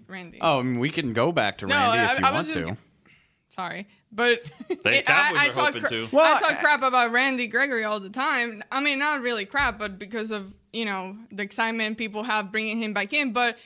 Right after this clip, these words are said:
Speaker 1: again, to his defense, what I was saying, it wasn't necessarily an issue of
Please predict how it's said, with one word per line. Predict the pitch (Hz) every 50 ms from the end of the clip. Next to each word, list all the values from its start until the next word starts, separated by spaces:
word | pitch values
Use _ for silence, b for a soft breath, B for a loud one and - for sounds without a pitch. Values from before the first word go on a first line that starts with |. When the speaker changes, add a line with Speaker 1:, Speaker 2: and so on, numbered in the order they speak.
| B B B
Speaker 1:
again, | 233 247 262 247 233
to | - 254
his | 262 262 254 226
defense, | 240 233 226 - 277 269 269 254
what | 233 220
I | 208
was | 214 214 214
saying, | - 277 311 294 247 220 226 240 240 240 -
it | 220 226 233 208
wasn't | 233 247 254 247 269 240 233
necessarily | 226 240 240 226 - 262 226 220 214 208 214 220 214
an | 220 220
issue | 214 220 220 - - 226 208
of | 202 196 196 196 -